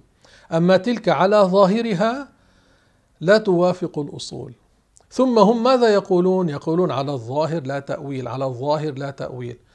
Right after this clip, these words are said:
هذا رواه مسلم، روى مسلم وغير مسلم بالإسناد الصحيح، وإسناده أقوى من حديث الجارية، أن الرسول صلى الله عليه وسلم قال:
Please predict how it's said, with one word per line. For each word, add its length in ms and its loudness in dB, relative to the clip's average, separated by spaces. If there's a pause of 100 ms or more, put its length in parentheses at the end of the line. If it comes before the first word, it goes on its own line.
(220)
هذا 340 4
رواه 320 4
مسلم، 440 -4
روى 320 4
مسلم 580 -2 (1000)
وغير 420 2
مسلم 500 -2
بالإسناد 540 -2
الصحيح، 640 -4
وإسناده 720 -2
أقوى 320 2
من 140 -2
حديث 380 -4
الجارية، 680 -4 (1080)
أن 220 0
الرسول 540 0
صلى 320 2
الله 420 2
عليه 340 0
وسلم 600 -2
قال: 420 -6